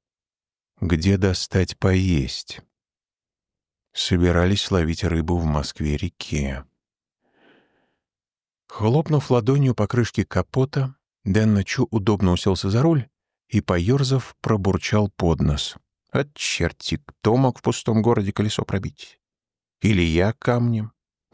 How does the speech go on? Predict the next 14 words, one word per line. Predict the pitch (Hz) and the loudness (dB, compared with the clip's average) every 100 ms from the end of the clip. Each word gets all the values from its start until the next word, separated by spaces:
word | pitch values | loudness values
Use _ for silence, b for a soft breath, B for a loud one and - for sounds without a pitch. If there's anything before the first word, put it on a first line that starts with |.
| - | -2
и | 87 | 0
не | 85 | 2
заметил? | 78 80 78 82 - - - _ _ _ _ _ _ _ _ _ _ _ _ | 0 -2 -2 -4 -6 -12 -16 _ _ _ _ _ _ _ _ _ _ _ _
Эх, | - 185 127 - - - | 0 2 2 -2 -10 -10
теперь | - 143 135 | -4 -2 0
доедем. | 117 113 87 71 69 _ _ _ | 2 2 2 -4 -14 _ _ _
Садитесь». | - 110 76 71 - - - _ _ _ _ _ _ _ _ _ | -4 -4 -6 -8 -10 -10 -14 _ _ _ _ _ _ _ _ _
Алексей | 85 101 160 | -2 0 0
и | - 123 | 2 2
Анна | 123 123 | 2 2
устроились | 104 - 123 123 120 - | 0 0 -2 0 -2 -2
на | 98 | -2
заднем | 95 101 104 | -2 -2 -2
сиденье. | 101 107 82 78 73 | -4 -8 -6 -10 -12